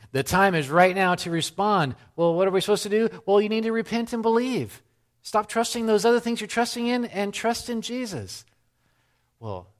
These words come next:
obviously, this is the summary statement of his message. And as we explore the rest of Mark, we'll fill in, uh, we'll fill in the, the rest of what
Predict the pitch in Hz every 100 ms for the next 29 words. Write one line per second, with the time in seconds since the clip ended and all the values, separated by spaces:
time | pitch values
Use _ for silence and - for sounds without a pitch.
0 | _ _ _ _ - 127 120 - 101 98
1 | - _ _ _ - 120 123 107 - 87
2 | - 147 165 113 92 - 92 90 92 95
3 | - _ _ _ _ 87 - _ 123 101
4 | 87 - _ _ - 98 104 104 - 90
5 | - _ _ _ - 110 113 117 107 -
6 | 143 151 151 131 127 - 110 117 135 107
7 | - _ _ 127 117 110 135 139 135 123
8 | 120 135 113 104 104 113 113 - 139 131
9 | 120 113 107 107 110 107 120 117 110 98
10 | 107 98